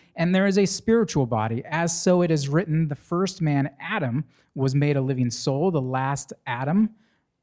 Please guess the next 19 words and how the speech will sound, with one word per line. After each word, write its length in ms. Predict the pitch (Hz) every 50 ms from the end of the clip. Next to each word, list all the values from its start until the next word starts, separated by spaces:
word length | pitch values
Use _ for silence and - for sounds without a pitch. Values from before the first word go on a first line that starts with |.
| _ _ _
was 180 | - 135 131 127
a 60 | 127
quickening 600 | - - - 170 165 156 - 143 131 127 120 120
spirit. 600 | 117 - - - - 202 151 120 113 - - - _ _ _ _ _ _ _ _
Howbeit, 680 | - - 226 220 170 139 127 123 143 202 - - - - _ _
that 180 | - 156 156 175
was 140 | 165 143 -
not 220 | 170 156 151 -
the 80 | 156 -
first 500 | - - - 269 214 160 147 - - -
which 220 | 160 151 - -
is 100 | 139 -
spiritual, 640 | - - - 131 120 120 135 143 - - 156 165 175
but 200 | 151 156 - -
the, 80 | 160 156 165 165 190 175
but 240 | 139 151 151 156
which 220 | 151 147 139 - 165
is 120 | 143 123
natural, 560 | 131 127 120 117 120 - - 143 147 160 -